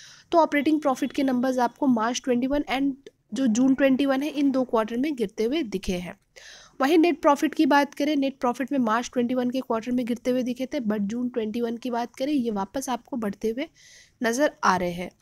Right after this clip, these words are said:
ईयरली रिजल्ट्स के ऊपर बात कर ले, ईयरली रिजल्ट्स पे भी आपको जो सिनेरियो है यहाँ पे आपको चारों, अ, तीनों पैरामीटर्स पे सेम नज़र आएंगे, सेल्स, ऑपरेटिंग प्रॉफिट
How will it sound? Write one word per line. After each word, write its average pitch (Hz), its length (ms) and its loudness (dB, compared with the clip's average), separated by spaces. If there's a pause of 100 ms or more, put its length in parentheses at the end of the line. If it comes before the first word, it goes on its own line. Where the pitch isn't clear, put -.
(460)
ईयरली 302 300 6
रिजल्ट्स 320 420 4
के 330 100 0
ऊपर 302 200 4
बात 269 320 2
कर 277 120 2
ले, 294 280 2
ईयरली 262 320 0
रिजल्ट्स 262 440 0
पे 254 220 -2
भी 277 180 4
आपको 269 320 0
जो 269 120 0
सिनेरियो 226 500 -2
है 269 160 -2
यहाँ 240 340 -4
पे 262 60 0
आपको 254 400 -2
चारों, 240 420 -2 (120)
अ, 247 60 -2
तीनों 254 300 0
पैरामीटर्स 247 560 0
पे 311 140 -4
सेम 240 340 -2
नज़र 247 200 -4
आएंगे, 254 300 -2
सेल्स, 240 320 -4
ऑपरेटिंग 208 440 -6
प्रॉफिट 247 420 -8